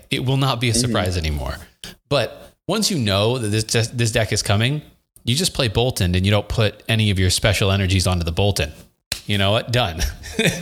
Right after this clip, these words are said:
Speaker 1: You
Speaker 2: Mm-hmm.
Speaker 1: easily take out the, the, uh, Alolan Persians. You don't give up extra prizes to,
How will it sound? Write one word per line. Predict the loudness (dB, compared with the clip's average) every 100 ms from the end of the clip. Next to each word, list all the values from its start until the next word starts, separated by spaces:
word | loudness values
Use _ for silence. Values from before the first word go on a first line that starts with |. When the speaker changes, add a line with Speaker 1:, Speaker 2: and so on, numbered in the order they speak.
| -10 -6
Speaker 1:
You | -2 0
Speaker 2:
Mm-hmm. |
Speaker 1:
easily | 0 0 0 -2 -2
take | 0 0 0
out | 0 0
the, | 0 -2 -8 -20 _ _ _ _
the, | 0 0 2
uh, | 2 2 0
Alolan | 2 2 2 0
Persians. | -2 0 0 -2 -6 -8
You | -2
don't | 0 2 0 0
give | -2 0
up | 0 -2 -4
extra | -2 -2 -4
prizes | -2 0 0 2 2 0 0
to, | 0 2 2